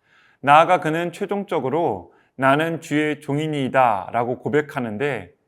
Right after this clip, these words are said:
이는 탄원의 응답이 오로지 하나님께 있다는 시인의 겸허한 깨달음을 의미합니다. 백사십사 편은 통일성이 논란이 되어 왔습니다.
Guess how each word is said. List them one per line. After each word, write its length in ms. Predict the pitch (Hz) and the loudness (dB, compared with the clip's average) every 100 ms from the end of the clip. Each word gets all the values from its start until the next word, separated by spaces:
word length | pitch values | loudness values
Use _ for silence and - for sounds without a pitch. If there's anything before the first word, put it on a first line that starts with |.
| _ | _
이는 480 | 120 123 131 165 196 - _ _ | -6 -2 -2 -4 -10 -20 _ _
탄원의 500 | - 220 214 208 196 | -6 -2 0 0 -2
응답이 560 | 143 135 139 101 95 87 _ | -2 0 0 0 -6 -14 _
오로지 580 | 123 117 113 107 139 175 | -8 -6 -6 -6 -8 -8
하나님께 540 | - 175 175 165 - 135 | -12 -8 -6 -8 -6 -8
있다는 500 | 120 117 117 160 208 | -6 -6 -6 -8 -10
시인의 500 | - 160 143 135 127 | -12 -10 -6 -6 -8
겸허한 480 | - 113 110 113 117 | -8 -6 -6 -8 -8
깨달음을 540 | 165 165 131 123 143 | -6 -4 -4 -4 -4
의미합니다. 640 | 120 110 104 90 - - _ _ _ _ _ _ _ _ - | -4 -8 -12 -14 -18 -20 _ _ _ _ _ _ _ _ -2
백사십사 680 | 165 - 208 175 - 208 | -2 0 -4 -4 -2 -2
편은 520 | 214 165 180 139 95 - | -2 -2 -2 -4 -6 -14
통일성이 680 | - 220 220 214 214 170 170 | -4 0 0 -2 -4 -4 -4
논란이 460 | 147 135 143 147 123 | -2 -2 -2 -2 -2
되어 160 | 131 | 0
왔습니다. 640 | 117 107 113 104 101 - | -2 -4 -10 -14 -14 -18